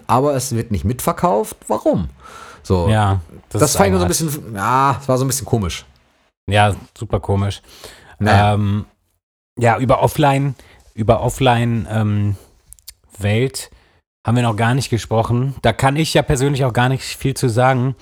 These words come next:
Speaker 2: Ich hab, äh, also was das Sammeln betrifft, konnte ich, äh, zu Offline-Zeiten an sich nur das kaufen, was es eben in Pla-, äh, in den Läden gab. Äh, und nicht, äh, und ich hatte damals keinen Kontakt zu Sammlern oder so.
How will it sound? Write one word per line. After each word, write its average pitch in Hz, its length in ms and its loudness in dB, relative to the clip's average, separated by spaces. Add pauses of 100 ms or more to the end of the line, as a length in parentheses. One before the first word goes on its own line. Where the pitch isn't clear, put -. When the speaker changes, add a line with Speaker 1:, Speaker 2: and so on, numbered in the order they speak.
(360)
Speaker 2:
Ich 101 240 -2
hab, 113 260 0
äh, - 40 -10
also 110 1080 0
was 107 200 -2
das 110 200 -2
Sammeln 127 320 2
betrifft, 123 460 -4 (320)
konnte 117 280 2
ich, 127 420 -4
äh, 113 280 0
zu - 160 -2
Offline-Zeiten 117 840 -2 (280)
an 110 200 0
sich 113 240 -2
nur 113 520 0 (260)
das 110 220 2
kaufen, 101 340 0
was 101 200 -2
es 92 100 -10
eben 98 180 -2
in 95 160 -2
Pla-, - 220 -6
äh, 107 300 -6
in 101 100 -2
den 107 160 -2
Läden 107 380 -2
gab. 107 420 0 (360)
Äh, 98 200 0
und 110 260 0
nicht, 120 300 -2 (120)
äh, 95 140 -8
und 110 140 -2
ich - 100 -4
hatte 117 180 -2
damals 104 340 0
keinen 104 180 -2
Kontakt 101 340 -4
zu 117 100 -4
Sammlern 104 680 0
oder 98 140 -2
so. 104 260 -2